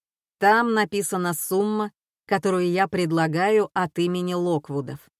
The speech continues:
И вы, конечно, знаете, что у нас не открытые торги. Попытка только одна, и выигрывает тот, кто предложил больше».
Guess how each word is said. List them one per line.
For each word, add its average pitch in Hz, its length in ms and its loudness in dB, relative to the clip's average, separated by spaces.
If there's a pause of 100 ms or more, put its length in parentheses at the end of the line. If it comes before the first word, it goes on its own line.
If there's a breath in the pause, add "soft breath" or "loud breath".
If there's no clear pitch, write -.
(640)
И 381 140 6
вы, 208 320 6
конечно, 202 580 0
знаете, 254 540 0
что 190 260 0
у 185 40 2
нас 185 380 2
не 208 180 2
открытые 196 760 2
торги. 156 540 -2 (440)
Попытка 185 560 2
только 170 520 2
одна, 214 440 2 (380)
и 226 100 4
выигрывает 175 680 4
тот, 233 260 2
кто 202 220 2
предложил 170 680 2
больше». 247 560 0